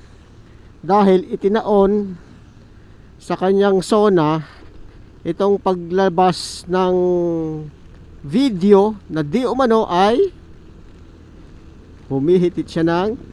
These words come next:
pulburon or sumisinghot siya ng pulburon. Alam nyo na kung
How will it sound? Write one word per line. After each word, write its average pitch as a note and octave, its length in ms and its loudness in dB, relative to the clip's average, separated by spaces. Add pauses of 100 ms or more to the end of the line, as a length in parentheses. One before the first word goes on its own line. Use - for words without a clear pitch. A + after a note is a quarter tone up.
(140)
pulburon D#3+ 720 0
or - 160 -10
sumisinghot D#3 640 -2
siya D3 160 -6
ng D3+ 120 -2
pulburon. C3+ 520 -2
Alam A3+ 160 -6
nyo A#3+ 80 -2
na G3 160 0 (160)
kung D#3 80 -8